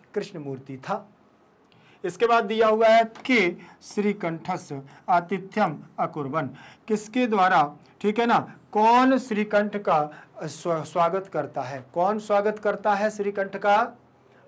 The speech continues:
बताइए। श्रीकंठ का स्वागत करता है कृष्णमूर्ति और उसके माता पिता। कृष्णमूर्ति और उसके माता पिता। तो यहाँ देखो,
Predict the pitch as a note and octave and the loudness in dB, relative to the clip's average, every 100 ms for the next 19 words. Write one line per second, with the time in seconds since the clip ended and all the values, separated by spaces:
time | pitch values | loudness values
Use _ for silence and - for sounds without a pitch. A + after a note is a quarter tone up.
0 | F3 F3 G#3 A#3+ F#3+ - - - - _ | -6 0 2 2 0 -2 -14 -20 -20 _
1 | _ _ - - G3+ G#3+ G#3 G3+ G#3 G#3 | _ _ -12 -2 -2 0 -2 -2 0 2
2 | G#3+ G#3 G3 F3+ G3+ G3+ E3+ E3 F3+ F#3 | 2 0 0 0 -2 -2 -4 -2 -4 -4
3 | G3 F3 D#3+ F3+ E3+ F#3+ F3+ A3 B3+ B3 | -6 -8 -8 -8 -6 -6 -2 -2 -2 -4
4 | - _ D#3 D#3 D3+ D3 E3+ E3+ D#3 B2 | -14 _ -6 -4 -6 -8 -10 -10 -10 -10
5 | C#3+ D3 - C#3 D#3+ F#3 C3 - _ _ | -8 -8 -10 -2 2 2 2 -4 _ _
6 | _ _ - F3+ G#3 G3 G3 F#3+ G#3+ F#3 | _ _ -10 -8 -6 -4 -4 -2 2 6
7 | G#3 C#4 C#4+ - _ D#3+ - F#3+ E3 C#3+ | 6 4 0 -10 _ -14 -6 -6 -4 -6
8 | - C#3+ F#3+ F#3 D3 - - - E3+ F3 | -6 -6 -4 -2 -4 -6 -20 -12 -6 -2
9 | G3 G#3 G#3 G#3 | 0 0 0 2